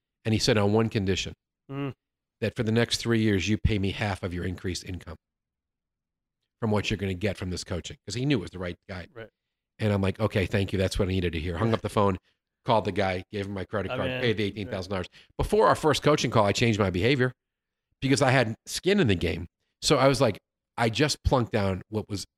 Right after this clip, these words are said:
Speaker 1: felt like a lot of
Speaker 2: A lot
Speaker 1: money.
Speaker 2: of money.
Speaker 1: A lot of money for one guy to get coaching from one other guy.
Speaker 2: Yep.
Speaker 1: But I knew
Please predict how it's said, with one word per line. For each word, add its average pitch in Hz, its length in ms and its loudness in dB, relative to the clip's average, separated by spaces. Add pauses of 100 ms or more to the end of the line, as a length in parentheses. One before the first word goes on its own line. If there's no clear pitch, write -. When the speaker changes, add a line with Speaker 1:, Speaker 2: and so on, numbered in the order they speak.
(100)
Speaker 1:
felt 113 180 2
like 104 180 -4
a 95 60 -2
lot 104 260 2
of 95 60 0
Speaker 2:
A 101 40 2
lot 110 120 4
Speaker 1:
money. 120 100 0
Speaker 2:
of 120 60 -6
money. 113 280 -10
Speaker 1:
A 113 60 -2
lot 135 220 6
of 127 60 6
money 107 200 6
for 107 120 0
one 117 220 4
guy 98 260 2 (280)
to 110 60 -10
get 104 160 -2
coaching 110 360 2
from 95 200 2
one 107 180 4
other 98 160 2
guy. 85 240 -6 (220)
Speaker 2:
Yep. 57 160 -20 (580)
Speaker 1:
But 139 120 0
I 139 120 4
knew 190 420 4